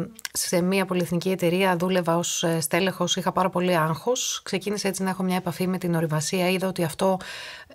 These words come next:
ε, δημιουργούσε μια αποσυμπίεση, όπως γενικά η επαφή με τη φύση σου δημιουργεί μια αποσυμπίεση. Και θεώρησα ότι αυτό είναι κάτι το οποίο, αν το έχω σαν χόμπι, θα με βοηθάει στην προσωπική μου ζωή να είμαι πιο ισορροπημένη.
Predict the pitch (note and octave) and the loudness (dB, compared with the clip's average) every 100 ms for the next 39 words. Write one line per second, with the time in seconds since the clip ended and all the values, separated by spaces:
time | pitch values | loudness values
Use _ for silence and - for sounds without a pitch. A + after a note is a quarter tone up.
0 | - - - _ - - G3+ G#3 G#3+ A3+ | -8 -8 -10 _ -10 -4 -2 0 2 2
1 | B3+ C4 C4 B3+ G#3+ G3 A3+ G3 G#3 A3+ | 2 2 2 2 2 4 4 4 0 -2
2 | - A3 G#3+ A3 F#3+ F3 E3 F#3 E3 - | 0 -2 2 4 4 2 0 -2 -2 -2
3 | F#3 F3 F#3+ F#3 F#3 F3+ G3 F#3 F3 E3+ | -2 -2 -2 0 2 2 2 2 2 2
4 | E3 E3 F3 F3 F3 E3 D#3 D#3+ A#3 A#3+ | 2 0 -4 -4 -2 2 2 0 -4 -8
5 | - - - - - A#3 A3 A3 A3 G#3+ | -10 -12 -12 -14 2 4 4 4 2 0
6 | - A#3 C#4 - D#4 D4+ C#4+ B3 D4 D#4 | 2 4 4 2 -2 2 2 2 0 0
7 | D4 C#4 D4 C#4 B3+ C4+ C#4 C#4+ D4+ C#4+ | 2 2 2 0 0 2 2 4 6 8
8 | C4 - - A#3+ - C4 A#3+ - G3+ E3+ | 6 2 0 0 0 -2 -2 2 4 4
9 | F3 A#3+ D4+ C4+ B3+ G#3+ A3 G#3+ C4 C#4 | 2 0 -2 -2 0 0 0 2 4 4
10 | D4+ - A3+ A#3 A3+ F#3+ B3 C#4 A#3+ A3+ | 2 -2 -2 0 0 -2 -2 0 0 2
11 | A#3+ C#4+ C4+ B3+ C4+ C4+ C4+ C4 B3+ A#3 | 2 2 2 2 0 -2 -2 2 2 2
12 | A3 G#3+ F3 D3 | 2 2 2 0